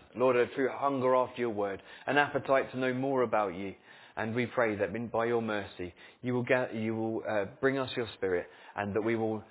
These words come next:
learn more about you, know more of ourselves, and, uh, Lord, we might be able to worship together. And as we were reminded this morning, Lord, we thank you that our identity is not,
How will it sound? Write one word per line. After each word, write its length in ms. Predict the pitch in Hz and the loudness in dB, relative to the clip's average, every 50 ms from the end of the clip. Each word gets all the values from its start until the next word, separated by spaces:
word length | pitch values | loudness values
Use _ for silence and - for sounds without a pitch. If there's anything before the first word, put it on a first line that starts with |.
| - - - | -20 -12 -4
learn 340 | 107 120 120 117 117 117 | 2 4 4 4 4 2
more 220 | 120 131 139 135 131 | 0 2 4 6 4
about 320 | 123 101 98 95 87 87 | 6 6 4 2 2 0
you, 160 | 90 92 90 90 98 | -2 -8 -10 -8 -4
know 180 | 113 123 123 | -2 0 0
more 220 | 123 135 143 143 135 | 2 2 4 2 4
of 100 | 127 131 | 4 2
ourselves, 540 | 127 120 113 - - 101 87 90 92 87 - - - - - - - | 2 0 0 -4 -4 -4 -2 -2 -4 -6 -12 -16 -20 -20 -20 -18 -12
and, 320 | - - 98 98 98 95 - 71 - 95 | -10 -8 -6 -6 -6 -8 -8 -8 -8 -6
uh, 120 | 101 98 92 | -4 -2 -2
Lord, 220 | 104 110 104 92 | 0 -2 -2 -2
we 140 | 101 101 98 | -2 -4 -4
might 240 | 95 101 98 95 78 | -2 -2 -2 -2 0
be 60 | 107 | 0
able 180 | 104 95 95 95 | 0 0 -2 -4
to 100 | - 98 | -8 -4
worship 480 | 98 107 107 101 101 - 104 87 - | 0 2 2 0 0 -4 -8 -8 -8
together. 420 | 98 92 87 92 90 85 87 87 87 - - _ _ - - - - 123 | -8 -6 -4 -4 -4 -4 -4 -8 -10 -12 -18 _ _ -20 -20 -12 -6 -2
And 100 | 127 131 | 0 0
as 100 | 127 120 | 2 2
we 80 | 135 | 2
were 120 | 135 131 131 | 2 2 2
reminded 480 | 131 131 127 135 143 139 131 127 123 | 2 2 2 2 2 2 0 0 0
this 100 | 127 117 - - | -2 -2 -2 -2
morning, 260 | 117 107 104 104 104 | -4 -4 -2 -2 -2
Lord, 140 | 104 104 101 | -2 -2 -2
we 100 | 110 104 - | -4 -6 -2
thank 300 | - 147 139 135 120 107 | -2 0 0 0 -2 -2
you 60 | 127 117 | -2 0
that 100 | 113 - | 2 2
our 180 | 117 120 120 120 | 4 4 2 2
identity 580 | 117 110 135 127 127 113 104 - 117 117 117 | 2 0 0 -2 -2 -4 -6 -4 -2 0 0
is 100 | 117 110 | 0 0
not, 260 | 120 127 135 131 107 | -2 -2 -2 -2 -2